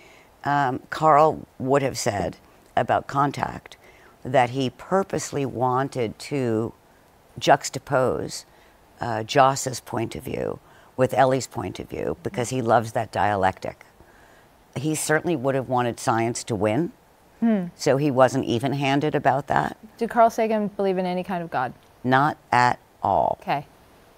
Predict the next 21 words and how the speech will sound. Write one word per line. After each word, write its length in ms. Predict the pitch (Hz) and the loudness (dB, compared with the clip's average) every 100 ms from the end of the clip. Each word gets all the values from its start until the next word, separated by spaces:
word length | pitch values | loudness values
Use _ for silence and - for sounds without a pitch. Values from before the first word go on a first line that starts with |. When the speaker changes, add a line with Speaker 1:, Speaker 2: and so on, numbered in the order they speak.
| _ - | _ -6
Speaker 1:
He 220 | 127 147 | 0 2
was 220 | 143 127 | 2 0
a 60 | 113 | -4
confirmed 880 | - 101 90 - 151 156 156 160 127 | -8 -8 -8 -2 2 4 2 0 -2
materialist. 840 | 123 - 123 98 67 - - - | -4 -2 -2 0 -4 -8 -14 -12
Speaker 2:
Mm-hmm. 220 | 202 160 269 - _ _ _ | -10 -8 -10 -12 _ _ _
Speaker 1:
He 140 | 113 110 | -4 -4
was 180 | 117 | -4
not 260 | 127 104 104 | -2 -2 -2
a 260 | - 101 85 - 120 | -4 -6 -6 -12 2
deathbed 560 | 110 147 - 147 160 - | 4 4 4 2 2 0
c-, 80 | - _ _ | -14 _ _
confirmed 480 | - - - 147 151 | -6 -4 2 4 2
Speaker 2:
Mm-hmm. 80 | 190 | 2
Speaker 1:
person. 500 | 170 147 147 147 160 - - - - - | 2 2 2 0 0 -4 -20 -20 -20 -20
He 240 | - 123 120 | -10 -6 -2
was 220 | 117 - | -2 -4
not 340 | 120 110 107 - | -2 0 0 -2
a, 400 | 110 107 98 101 - - | -4 -4 -4 -8 -8 -6
uh, 420 | 110 101 - - - - - - - _ _ - | -4 -4 -8 -10 -12 -18 -20 -20 -20 _ _ -10
um, 540 | 117 107 98 90 85 | -6 -4 -4 -6 -10